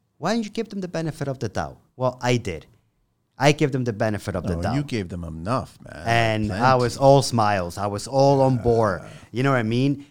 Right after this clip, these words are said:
Speaker 1: And at the end, I said, "You know what? This is it. Maybe," you know, uh, I, I, I took it as a blessing in disguise.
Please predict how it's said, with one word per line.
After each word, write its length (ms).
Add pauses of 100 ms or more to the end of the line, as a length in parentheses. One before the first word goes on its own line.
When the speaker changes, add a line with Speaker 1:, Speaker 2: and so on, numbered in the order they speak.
(140)
Speaker 1:
And 640
at 240
the 160
end, 240
I 80
said, 280
"You 60
know 140
what? 260 (760)
This 180
is 160
it. 220 (340)
Maybe," 640 (280)
you 140
know, 420 (140)
uh, 400
I, 180 (140)
I, 60 (160)
I 100
took 240
it 40
as 140
a 60
blessing 360
in 100
disguise. 520